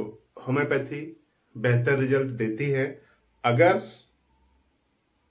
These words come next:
रोगी के, यानी जो पेशेंट है, उसका symptoms बीमारी के symptoms से match करता है। तो देखिए, इस तरह के कई लोग दिखते हैं कि एकदम निराश हो चुके हैं,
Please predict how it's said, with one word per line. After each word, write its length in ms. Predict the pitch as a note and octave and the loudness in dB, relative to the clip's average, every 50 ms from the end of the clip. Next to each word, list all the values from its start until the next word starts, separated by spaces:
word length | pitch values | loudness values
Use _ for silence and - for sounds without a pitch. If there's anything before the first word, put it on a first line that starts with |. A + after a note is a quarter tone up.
| _ _ - | _ _ -8
रोगी 320 | G#2 A#2 A#2 A#2+ B2 D3+ E3 | -4 -2 0 2 4 4 4
के, 140 | E3 E3 E3+ | 4 2 2
यानी 460 | F3 F3+ - - - - A2 A#2 A#2 | 0 -2 -4 -8 -8 -6 -4 -2 0
जो 120 | A#2 A#2+ A#2 | 0 -2 0
पेशेंट 460 | - A#2 A2+ - D3+ D3+ D#3 D#3+ D#3+ | 0 0 0 2 0 0 0 0 0
है, 140 | D#3 D#3+ F3 - - - _ _ _ _ _ _ _ - | 0 0 0 -2 -6 -12 _ _ _ _ _ _ _ -6
उसका 260 | C3+ B2+ - - D3+ D3+ | -6 -2 0 0 0 0
symptoms 520 | - D#3 D3+ D3 - E3+ F3 G3+ G#3 - - - - | 0 0 -2 0 0 0 -2 -2 -4 -8 -14 -12 -2
बीमारी 420 | A2+ B2 B2 B2 A#2+ B2 C3 D#3 D3+ | 2 2 4 6 4 4 2 2 0
के 100 | D#3 - | -2 -4
symptoms 460 | - - C3+ C3+ B2+ C#3 C#3 C#3 - | -2 -2 -2 -2 -2 -2 -4 -6 -8
से 60 | - F3 | -6 -4
match 340 | C3+ A2 A2+ A#2 G#2+ - - | -2 0 0 0 0 -2 -6
करता 340 | - F#2+ - - - G2+ | -10 -12 -14 -12 -12 -12
है। 180 | G2 G2+ G2 - - - _ _ _ _ _ _ _ _ _ - | -12 -12 -14 -16 -18 -20 _ _ _ _ _ _ _ _ _ -12
तो 60 | D3 B2+ - - - | -10 -10 -10 -12 -6
देखिए, 300 | C3 C#3 C#3 - F#3 F#3+ | -4 -2 2 4 4 4
इस 140 | F#3+ - - | 4 4 0
तरह 180 | F3 F3+ F3+ | 0 0 0
के 80 | F#3 G3 | -2 0
कई 200 | - D#3+ D3 D#3+ | 2 4 4 6
लोग 240 | D#3+ E3 F3 E3 C3+ | 6 4 4 2 0
दिखते 260 | A#2 B2+ B2 B2 B2 C#3 | 0 -2 -2 0 0 0
हैं 500 | A#2+ G#2 G#2 G2+ - - A2+ - - - | 0 0 -2 -6 -8 -10 -12 -16 -16 -12
कि 100 | - A#2+ | -8 -2
एकदम 220 | B2 B2+ D3+ D3+ | 0 0 2 2
निराश 400 | C#3 C3 B2 A#2+ B2 C3+ B2+ - | 2 2 4 4 4 4 2 -2
हो 60 | C#3 B2 | -6 -8
चुके 220 | B2 B2 A#2 B2 | -8 -8 -6 -4
हैं, 360 | A2+ A#2 A#2 A#2+ B2 A#2+ - | -4 -4 -4 -6 -8 -10 -14